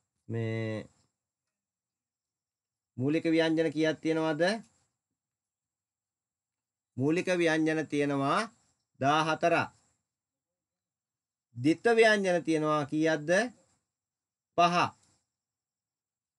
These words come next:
ද්විත්ව ව්‍යංජන කීයක් තියෙන්නේ? ද්විත්ව ව්‍යංජන පහක් තියෙනවා.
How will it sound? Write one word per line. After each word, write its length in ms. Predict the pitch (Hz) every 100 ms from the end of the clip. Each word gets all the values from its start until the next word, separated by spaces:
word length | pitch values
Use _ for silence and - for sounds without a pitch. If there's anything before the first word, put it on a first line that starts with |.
| _ _
ද්විත්ව 160 | 127 131
ව්‍යංජන 340 | 151 147 147
කීයක් 220 | 139 160 -
තියෙන්නේ? 380 | 208 196 127 - _
ද්විත්ව 240 | 127 120
ව්‍යංජන 380 | 139 135 139 170 247 - _ -
පහක් 320 | 156 160 160
තියෙනවා. 420 | - 147 123 92